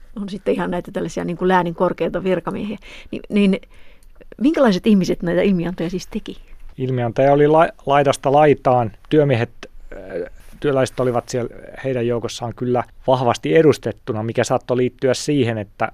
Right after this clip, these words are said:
Speaker 2: työläisillä oli monesti suurempi tarve rahalle ja he oli siksi ehkä alttiimpia välittäen Santarmille informaatiota rahapalkkiota vastaan. Ja työläiset oli myös Santarmin näkökulmasta ihan tarpeellisia avustajia, koska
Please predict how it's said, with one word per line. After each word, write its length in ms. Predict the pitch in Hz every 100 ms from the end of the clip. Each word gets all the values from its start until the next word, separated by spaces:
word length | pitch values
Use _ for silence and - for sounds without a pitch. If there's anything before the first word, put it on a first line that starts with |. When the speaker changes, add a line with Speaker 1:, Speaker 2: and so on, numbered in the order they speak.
| _ _
Speaker 2:
työläisillä 540 | 143 131 120 135 123
oli 280 | 123 127 127 - _ -
monesti 500 | 127 127 - 135 117 _ _ _ _ _
suurempi 440 | - 165 147 131 135
tarve 320 | 151 143 131
rahalle 460 | 131 151 131 117
ja 100 | 110
he 60 | 107
oli 200 | 120 117
siksi 320 | - 143 - - - -
ehkä 360 | - - - 151
alttiimpia 720 | 165 139 - 113 101 110 104 - -
välittäen 580 | 135 127 - 117 110 104 -
Santarmille 560 | - 120 113 113 110
informaatiota 680 | 120 110 117 107 104 107 104
rahapalkkiota 720 | 110 113 107 107 98 110 104
vastaan. 480 | 101 101 - 104 95 - - - _ _ _ _
Ja 320 | - 120 - - - 139 - - -
työläiset 460 | 147 131 123 131
oli 140 | 135 135
myös 340 | 135 - - - -
Santarmin 600 | - 147 127 123 123 120 - -
näkökulmasta 800 | - 113 104 - 117 107 - 120
ihan 300 | 110 117 104 _ _
tarpeellisia 680 | - 165 143 131 117 131 123
avustajia, 540 | 135 117 - 110 107 101
koska 440 | 110 - 117 -